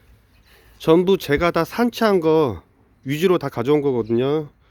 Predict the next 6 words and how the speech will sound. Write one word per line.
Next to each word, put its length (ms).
꼼꼼히 440
잘 200
봐주셔서 840
입찰해 320
주시기 240
바라겠습니다. 880